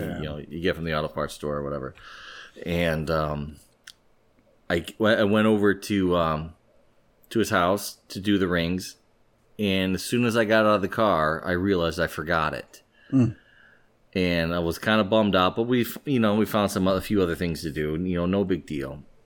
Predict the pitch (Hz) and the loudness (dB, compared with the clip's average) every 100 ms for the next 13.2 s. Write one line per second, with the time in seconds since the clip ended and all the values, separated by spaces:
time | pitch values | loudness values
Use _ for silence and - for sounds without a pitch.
0 | _ _ _ - - 71 80 78 76 76 | _ _ _ -10 -10 -6 -4 -4 -4 -4
1 | 73 73 - - - - - - - _ | -4 -6 -10 -20 -20 -20 -20 -20 -20 _
2 | - 135 131 123 120 110 139 123 113 107 | 0 4 4 4 2 2 4 4 4 2
3 | 95 92 90 98 135 214 175 113 110 95 | 4 2 2 2 2 2 2 4 2 4
4 | 87 90 85 80 87 - _ - 101 98 | 2 2 2 0 -4 -14 _ -2 2 2
5 | 98 101 - - 110 117 98 110 101 87 | 0 -4 -12 -6 -2 -2 -2 0 0 2
6 | 85 82 - 78 76 98 110 120 104 92 | 2 0 -2 -6 -2 0 2 2 2 -2
7 | - 143 220 226 85 95 85 104 92 92 | 2 4 4 4 0 0 2 2 2 2
8 | 85 95 104 95 90 87 104 92 82 104 | 2 0 2 2 2 2 0 0 2 2
9 | 85 78 85 85 - 104 82 87 107 92 | 0 -2 -6 -6 -4 -2 0 0 2 2
10 | - 87 - 80 76 78 80 85 87 85 | 0 -2 -2 -4 -2 -2 -2 -4 -4 -4
11 | 87 82 82 87 87 87 78 - 90 73 | -4 -4 -2 -2 -2 -2 -4 -4 -2 0
12 | 73 73 - 78 78 117 82 76 98 135 | -2 -4 -6 -6 -4 -4 -4 -4 0 0
13 | 64 | 0